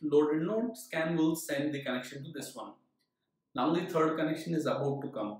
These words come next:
Okay, third connection is coming, this node goes down, this virtual I P is assigned to this node,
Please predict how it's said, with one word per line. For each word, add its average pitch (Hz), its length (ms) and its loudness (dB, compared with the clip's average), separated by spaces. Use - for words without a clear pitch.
Okay, - 180 -4
third - 220 6
connection 214 420 2
is - 140 -4
coming, - 500 0
this 175 220 0
node 175 280 2
goes 131 300 0
down, - 420 2
this 247 240 6
virtual 175 400 2
I 196 140 4
P 214 380 -4
is 156 140 4
assigned 160 500 2
to 220 200 -2
this 143 220 0
node, 120 360 -4